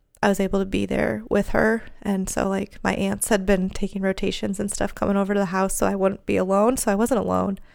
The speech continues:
Um, but I got to be with her when she passed away. And that was just really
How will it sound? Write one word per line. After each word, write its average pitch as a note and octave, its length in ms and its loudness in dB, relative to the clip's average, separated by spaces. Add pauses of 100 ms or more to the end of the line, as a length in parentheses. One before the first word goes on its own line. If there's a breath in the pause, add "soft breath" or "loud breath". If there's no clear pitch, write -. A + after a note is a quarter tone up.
(460 soft breath)
Um, - 380 0 (300)
but - 240 0 (180)
I G3 80 2
got - 140 -2
to G#3 100 -10
be G3+ 140 -2
with G#3 160 -4
her A3+ 300 -4 (560)
when E4 120 4
she - 140 -2
passed A#3 260 0
away. - 400 2
And G#3+ 100 0
that A#3 120 4
was B3 120 6
just G#3+ 200 -6
really - 340 0